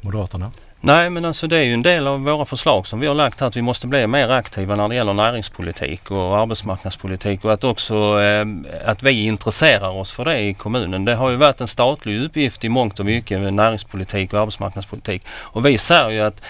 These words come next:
Speaker 2: kommunen har ju absolut en roll att spela när det gäller den lokala närings- och arbetsmarknadspolitiken. Eh, så att, eh, en del av de förslagen som vi har lagt, bland annat då med ett, eh, ett innovationsråd, det är ju en sån, eh,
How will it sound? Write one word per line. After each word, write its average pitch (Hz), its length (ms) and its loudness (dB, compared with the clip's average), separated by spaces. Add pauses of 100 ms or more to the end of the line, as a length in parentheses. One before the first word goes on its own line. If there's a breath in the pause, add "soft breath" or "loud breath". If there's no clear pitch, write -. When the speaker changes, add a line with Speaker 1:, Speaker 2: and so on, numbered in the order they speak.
(140 loud breath)
Speaker 2:
kommunen 117 540 2
har 127 220 2
ju 104 60 2
absolut 113 460 0
en 107 100 -4
roll 120 220 0
att 98 80 -4
spela 139 380 0
när 107 140 0
det 110 60 -2
gäller 101 280 0
den 95 160 -2
lokala 98 440 0
närings- 98 520 0
och 101 200 -10
arbetsmarknadspolitiken. 95 1300 -4 (400 loud breath)
Eh, 113 300 2
så 131 160 0
att, 131 300 4
eh, 139 80 4 (300)
en 147 80 2
del 131 240 6
av 110 80 0
de 151 120 0
förslagen 113 520 2
som 139 140 -6
vi 147 100 0
har 123 120 0
lagt, 127 360 2
bland 110 420 2
annat 135 300 2
då 143 160 2
med 117 160 -2
ett, - 180 -8
eh, 110 160 0 (300 loud breath)
ett 120 140 -2
innovationsråd, 107 1160 2
det 113 100 0
är 120 40 4
ju 104 180 2
en 104 120 0
sån, 101 340 0
eh, 98 280 -2